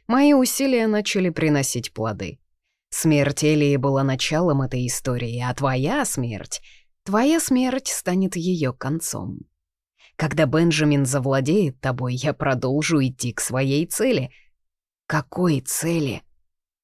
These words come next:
Фокусник никогда не раскрывает своих секретов. Должен признать, что Эндора мне очень понравилась.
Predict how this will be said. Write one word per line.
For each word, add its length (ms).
Фокусник 680
никогда 460
не 100
раскрывает 680
своих 360
секретов. 640
Должен 500
признать, 520
что 340
Эндора 360
мне 220
очень 320
понравилась. 840